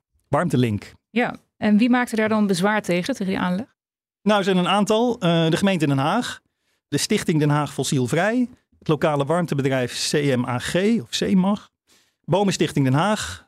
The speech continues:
Speaker 1: Woonstichting Stadion en Heijmans Vastgoed en Stichting Gemeentebelangen Energievoorziening.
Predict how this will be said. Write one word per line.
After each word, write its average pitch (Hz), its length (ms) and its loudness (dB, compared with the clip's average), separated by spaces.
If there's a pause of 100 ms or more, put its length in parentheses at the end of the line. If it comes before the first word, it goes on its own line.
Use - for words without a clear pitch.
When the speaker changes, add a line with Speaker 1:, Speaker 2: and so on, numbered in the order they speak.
Speaker 1:
Woonstichting 147 640 -2
Stadion 170 500 0
en 131 80 4
Heijmans 127 360 -2
Vastgoed - 480 -2 (300)
en 175 180 0
Stichting 151 500 -2
Gemeentebelangen 127 760 -2
Energievoorziening. 120 1080 -2